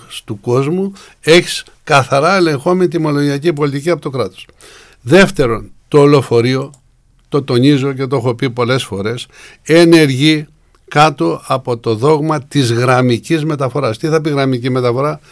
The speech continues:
Εννιά η ώρα το πρωί, κύριε Δημήτρη, ξεκινάει το λεωφορείο. Έχει, δεν έχει επιβάτες.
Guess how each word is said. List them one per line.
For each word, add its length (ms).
Εννιά 360
η 60
ώρα 220
το 120
πρωί, 260
κύριε 420
Δημήτρη, 440
ξεκινάει 480
το 120
λεωφορείο. 360
Έχει, 340
δεν 180
έχει 180
επιβάτες. 540